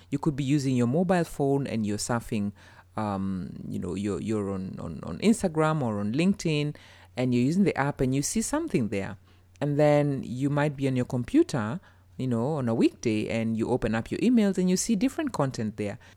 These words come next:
all right? Consumers need multiple touch points before making a purchasing decision. And according to HubSpot, statistics reveal that it takes around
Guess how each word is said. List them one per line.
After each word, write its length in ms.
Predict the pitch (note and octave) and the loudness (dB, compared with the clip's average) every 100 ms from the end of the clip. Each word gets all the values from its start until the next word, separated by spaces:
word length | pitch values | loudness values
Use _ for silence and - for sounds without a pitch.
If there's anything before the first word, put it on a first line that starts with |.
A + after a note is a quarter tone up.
| - | -6
all 80 | A2+ | 0
right? 340 | G#2 D3+ G#3 - - - - | 2 2 2 -6 -18 -16 -4
Consumers 640 | E3 E3 B3+ D#4 F#3 A2+ | -4 0 0 4 2 2
need 600 | C3 C3+ D#3+ G#3 A#3 A3 - | -2 0 4 6 6 2 -6
multiple 600 | B2+ C#3 D3 - - A2 | -4 -2 -2 -6 -6 -6
touch 380 | - G2+ - - | -4 -6 -6 -8
points 320 | - - - - | -8 -8 -10 -4
before 300 | D3 - F3 | -2 2 2
making 360 | D3 C3+ C3 | 2 0 -2
a 60 | A2 | -4
purchasing 640 | - C3+ C#3+ B2+ - G#2+ | -4 -6 -4 -6 -4 -4
decision. 600 | G2 B2 - D4 - F#2 - - - | -4 -2 0 0 0 -4 -6 -18 -8
And 300 | - C3+ C3 - | -2 0 2 0
according 420 | - A#3+ E4+ C4+ - | 2 0 2 -2 -2
to 360 | C#3+ A#2 A2+ - | 0 0 -2 -2
HubSpot, 720 | F3 E3 - - C3+ - - - - - | -4 -4 -6 -4 -4 -4 -12 -18 -20 -18
statistics 640 | - D#3 - D4 - - - | -4 -4 0 0 0 -2 -2
reveal 320 | A#2 A#2+ C#3+ | -2 2 2
that 120 | B2 | 2
it 120 | A#2+ | -2
takes 340 | - D3+ D3+ - | 0 -2 -2 -8
around 400 | C3+ B2+ B2 B2+ | -4 -2 0 -2